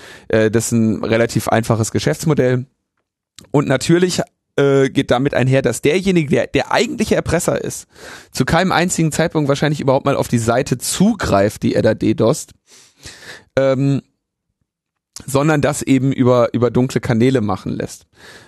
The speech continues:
Ähm, was jetzt den Herrn Zierke zu der Annahme verleitet hat, dass aufgrund mangelnder Vorratsdatenspeicherung er die, äh, die Erpresser nicht, äh, äh, finden konnte. Aber okay, das, das erzählt der Mann seit,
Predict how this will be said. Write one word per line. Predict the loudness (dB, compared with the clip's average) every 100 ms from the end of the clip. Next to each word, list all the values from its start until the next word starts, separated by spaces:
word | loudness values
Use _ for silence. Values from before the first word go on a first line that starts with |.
| _
Ähm, | 0 2 2 0 -2 -6 _ _ -12
was | -4 -2 0 -2
jetzt | 0 2
den | 2
Herrn | 2
Zierke | 0 0 -2
zu | 0
der | 0
Annahme | 0 0 0
verleitet | 0 0 0 -2
hat, | -2 -2
dass | -2
aufgrund | -4 -2 -2 0
mangelnder | 0 2 0 0
Vorratsdatenspeicherung | 0 0 0 -2 -4 -4 -4 -2 0 0 0 -2 -12 -20 _ _
er | 2 2
die, | 0 0 2 4
äh, | 2 2 4 4 2 2 0
die | 2 2
Erpresser | 2 -2 0 0
nicht, | 0 -2 -2 -2
äh, | 0 0 -2 -4 -6 -10
äh, | -8 -6 -6 -8 -10 -12 -14 -16 -18 -8
finden | -2 0 0
konnte. | -2 -4 -6 -14 -16 -20 -20 -6
Aber | -2 0 0
okay, | 0 0
das, | 0 -2 -2
das | 0 0
erzählt | 0 -2 0
der | 2
Mann | 2 2
seit, | 0